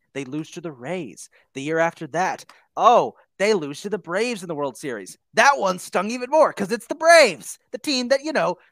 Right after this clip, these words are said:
sold their stadium to get out of Atlanta because we just think our fan base would be better in the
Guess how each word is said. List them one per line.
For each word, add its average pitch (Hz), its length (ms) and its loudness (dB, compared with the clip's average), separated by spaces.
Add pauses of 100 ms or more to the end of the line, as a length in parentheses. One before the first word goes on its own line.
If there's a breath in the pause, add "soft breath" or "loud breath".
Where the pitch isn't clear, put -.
sold 285 300 -2
their 240 120 0
stadium 262 480 -4
to - 100 -18
get 226 160 0
out 214 120 6
of 208 80 -2
Atlanta 202 460 -6
because 170 380 -8
we 277 120 -12
just 247 180 -18
think 214 160 -8
our 165 100 -8
fan 175 240 -14
base 165 240 -12
would 135 80 -20
be 135 200 -20
better 131 280 -10
in 123 100 -16
the 120 120 -20